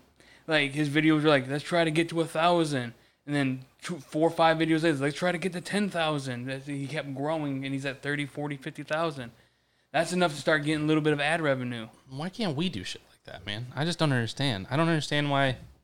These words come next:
Speaker 2: Like, what's the most popular channel on fucking YouTube right now?
Speaker 1: Dude, I don't know.
Speaker 2: Um, just throwing a couple of, like, the most popular ones out there, like fucking Mister Beast.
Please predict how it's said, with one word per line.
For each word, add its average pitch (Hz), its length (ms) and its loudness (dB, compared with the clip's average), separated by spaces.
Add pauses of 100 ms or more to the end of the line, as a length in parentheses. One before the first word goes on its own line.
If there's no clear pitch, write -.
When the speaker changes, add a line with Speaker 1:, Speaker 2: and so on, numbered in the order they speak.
(760)
Speaker 2:
Like, 175 140 0
what's 226 140 0
the 247 80 4
most 190 200 4
popular 147 380 2
channel 120 320 -2
on 107 80 -4
fucking 107 300 -8
YouTube 95 320 -12
right - 160 -14
now? 87 180 -16 (260)
Speaker 1:
Dude, 139 120 -12
I 156 80 -8
don't 165 160 -6
know. 185 180 -6 (140)
Speaker 2:
Um, 101 400 -4 (640)
just 135 240 -2 (180)
throwing 135 400 4 (160)
a 120 60 -14
couple 123 320 0
of, 107 80 -8
like, 104 100 -4 (300)
the 139 160 4
most 104 240 -2
popular 95 340 -6
ones 92 160 -10
out 92 160 -8
there, 101 160 -8
like 101 220 -12
fucking 123 260 -2
Mister 127 260 -4
Beast. 113 400 -8